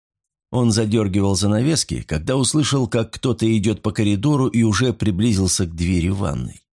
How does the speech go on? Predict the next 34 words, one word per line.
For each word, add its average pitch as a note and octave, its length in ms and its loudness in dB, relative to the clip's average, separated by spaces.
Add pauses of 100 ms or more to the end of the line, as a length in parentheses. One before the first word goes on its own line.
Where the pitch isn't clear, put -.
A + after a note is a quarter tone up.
(240)
Звук G2+ 360 0
шагов G#2 340 0
заглушался F2+ 720 0
толстым G#2+ 420 0
ковром. A#2 460 -2 (800)
Он A2 280 2
выбежал G#2 480 2
в F2 80 -4
спальню G#2+ 460 2
и F#2+ 100 2
выключил F#2 460 0
свет. - 440 -6 (280)
К - 80 -20
номеру B2+ 480 2
приближались A#2 720 2
двое, F#2 360 0
он F2+ 160 0
слышал, G#2 400 0
как G#2+ 180 -4
они G2+ 220 2
разговаривают, F2+ 880 -2
и G2 80 0
мог F#2 280 0
только F#2+ 300 -2
надеяться, F#2 680 0 (160)
что - 240 -2
щелчок A2 560 0
выключателя A2+ 720 0
не G#2+ 200 4
был F#2+ 180 0
слышен F2 460 0
за E2+ 120 0
их D#2 180 -2
голосами. D#2 600 -4